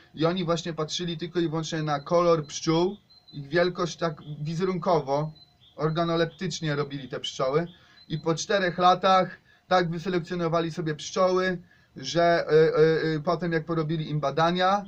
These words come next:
y, to, y, pokazywa-, okazywało się, że mają bardzo dużo procent sobie tej pszczoły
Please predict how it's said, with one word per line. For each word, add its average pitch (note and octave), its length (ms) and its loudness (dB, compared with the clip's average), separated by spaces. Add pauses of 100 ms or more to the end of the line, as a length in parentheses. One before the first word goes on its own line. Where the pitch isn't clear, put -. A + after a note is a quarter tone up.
(380)
y, D3 360 0
to, F3 380 6
y, E3 140 0
pokazywa-, D#3+ 640 0
okazywało D#3 540 0
się, D#3+ 140 -4
że D#3 100 -2
mają D#3 220 -2
bardzo E3+ 280 0
dużo D#3 220 -4
procent D#3 360 -4
sobie D3+ 240 -4
tej D#3 140 -6
pszczoły D#3+ 480 -4